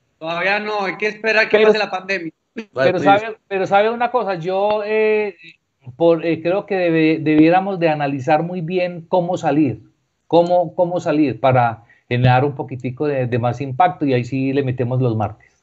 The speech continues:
Speaker 3: Bueno, muy bien. Listo, Rubén Darío Benjumea, director de Punto de Vista R D B. Juan Carlos.
Speaker 1: Hay un tirito que me, que me robé ayer de redes sociales que a uno siempre le dicen,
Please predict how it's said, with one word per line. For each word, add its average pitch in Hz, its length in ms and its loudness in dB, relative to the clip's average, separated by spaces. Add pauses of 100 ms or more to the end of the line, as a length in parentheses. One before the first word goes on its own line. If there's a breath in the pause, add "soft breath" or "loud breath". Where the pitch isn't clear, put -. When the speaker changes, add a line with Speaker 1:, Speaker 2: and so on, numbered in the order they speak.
(100)
Speaker 3:
Bueno, 120 240 -4
muy 139 160 0
bien. 127 260 0
Listo, 165 320 2
Rubén 160 200 4
Darío 151 240 2
Benjumea, 165 460 2
director 160 500 2
de 170 120 0
Punto 185 600 -2
de 143 240 -4
Vista 151 560 -2
R 143 440 -2 (300)
D 117 300 -4
B. 90 340 -8 (680)
Juan 139 120 2
Carlos. 175 500 0 (680)
Speaker 1:
Hay 196 200 0
un 220 160 -6
tirito 233 520 -2
que 220 140 -4
me, 196 380 -4
que 185 120 -4
me 185 140 -4
robé 185 240 -4
ayer 208 260 -2
de 220 120 0
redes 214 260 0
sociales 190 480 -2
que 196 320 -2
a 180 60 -4
uno 202 180 -2
siempre 220 260 0
le 208 100 2
dicen, 196 440 0